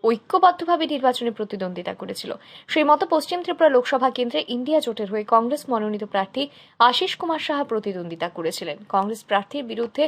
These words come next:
প্রতিদ্বন্দ্বিতা করেন বিজেপি প্রার্থী তথা রাজ্যের প্রাক্তন মুখ্যমন্ত্রী ও রাজ্যসভার সাংসদ বিপ্লব কুমার দেব। অপরদিকে পূর্ব ত্রিপুরা জনজাতি সংরক্ষিত আসনে ইন্ডি জোটের হয়ে প্রতিদ্বন্দ্বিতা করেছিলেন সিপিআইএম মনোনীত প্রার্থী রাজেন্দ্র রিয়াং।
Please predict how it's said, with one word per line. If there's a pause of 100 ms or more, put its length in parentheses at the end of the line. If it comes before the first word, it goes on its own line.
(360)
প্রতিদ্বন্দ্বিতা
করেন (100)
বিজেপি
প্রার্থী
তথা (120)
রাজ্যের
প্রাক্তন
মুখ্যমন্ত্রী (360)
ও (100)
রাজ্যসভার
সাংসদ
বিপ্লব
কুমার
দেব। (340)
অপরদিকে
পূর্ব
ত্রিপুরা
জনজাতি
সংরক্ষিত (100)
আসনে (160)
ইন্ডি
জোটের
হয়ে
প্রতিদ্বন্দ্বিতা
করেছিলেন (400)
সিপিআইএম
মনোনীত
প্রার্থী
রাজেন্দ্র
রিয়াং।